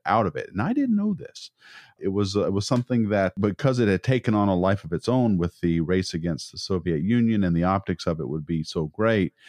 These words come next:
that he was convinced to stay on it. But he was trying up until he got assassinated to find a way out of going to the moon.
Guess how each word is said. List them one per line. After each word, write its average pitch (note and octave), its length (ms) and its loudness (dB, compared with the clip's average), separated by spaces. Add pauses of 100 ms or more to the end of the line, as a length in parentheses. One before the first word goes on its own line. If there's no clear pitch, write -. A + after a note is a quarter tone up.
(240)
that F2 100 -2
he G2 120 2
was F2 180 -2
convinced E2+ 580 -2
to D#2+ 80 -6
stay F2 260 0
on G#2+ 200 2
it. F2 80 0
But D#2+ 140 -2
he B2 140 2
was E3+ 160 -2
trying C3+ 400 0
up G2+ 120 0
until A2+ 280 0
he A2+ 120 0
got G#2+ 180 0
assassinated E2 760 -4 (320)
to G2+ 100 -2
find G2+ 260 2
a F2+ 60 2
way E2+ 200 2
out G#2 260 2
of D2+ 120 -6
going D2+ 240 -6
to - 100 -20
the C2 80 -12
moon. C2+ 280 -10